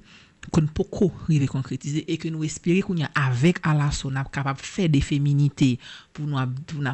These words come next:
parler et, et de causer ça, yo. Donc, on avait déjà féminité en tête. Quand Fania est venue, il dit, "Éc-, écoutez, euh, comme il y a une, une, on, on, on quasi absence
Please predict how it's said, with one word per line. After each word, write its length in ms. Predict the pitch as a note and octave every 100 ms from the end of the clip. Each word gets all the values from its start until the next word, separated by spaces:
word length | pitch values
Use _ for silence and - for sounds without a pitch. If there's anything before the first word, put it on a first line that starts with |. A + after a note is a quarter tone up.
| -
parler 480 | - C3 C3 C#3 C3+ - -
et, 280 | C3 C3+
et 40 | C3
de 160 | C3+
causer 300 | B2+ C3+ C3+
ça, 260 | C3+ C#3+ B2+
yo. 140 | G3 G#3+ - - -
Donc, 100 | F3
on 80 | F3
avait 220 | F3 E3+
déjà 200 | D#3 D#3
féminité 480 | D3+ D3+ D3+ D3 -
en 120 | D3
tête. 260 | D3+ G3+ G3+
Quand 120 | -
Fania 320 | D#3+ D3+ D3+ C#3
est 40 |
venue, 280 | C#3+ C#3+ D3
il 100 | C#3+
dit, 180 | D3 -
"Éc-, 220 | C3+ C#3 -
écoutez, 460 | - D#3+ G3 G#3+ - - - - - -
euh, 100 | C#3+ C#3
comme 200 | F#3+ G#3+
il 100 | G#3+
y 80 | F3
a 300 | D3+ C#3 -
une, 160 | D3 D3
une, 260 | - D3+ C#3+
on, 240 | - C#3+ C#3
on, 220 | D3+ C#3+
on 40 | D3+
quasi 340 | E3 D3+ C#3+
absence 680 | C3 - - G3 F#3 -